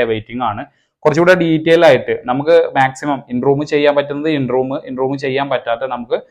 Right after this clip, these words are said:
പ്ര-, നമുക്ക് സൈറ്റുകളിൽ ചെയ്യേണ്ടത് ആ രീതിക്ക് തന്നെ നമ്മൾ ചെയ്തു തരുന്നുണ്ട്. അപ്പൊ ഒരുപാട് ആളുകൾ റിക്വസ്റ്റ് ചെയ്തിട്ടുണ്ടായിരുന്നു ഈ മിഡിൽ ഈസ്റ്റ് കൺട്രീസിലോട്ട്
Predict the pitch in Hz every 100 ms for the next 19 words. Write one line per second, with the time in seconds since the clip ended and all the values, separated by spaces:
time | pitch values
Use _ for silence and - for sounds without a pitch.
0 | _ _ - 139 127 131 123 123 135 131
1 | 127 127 139 151 175 160 123 123 123 135
2 | 131 127 117 113 120 131 120 127 131 113
3 | 113 120 107 104 98 - _ _ _ _
4 | - 139 175 185 190 196 202 185 190 208
5 | 190 - 160 - 165 131 135 127 131 139
6 | 156 156 135 131 147 151 170 170 151 151
7 | 147 147 143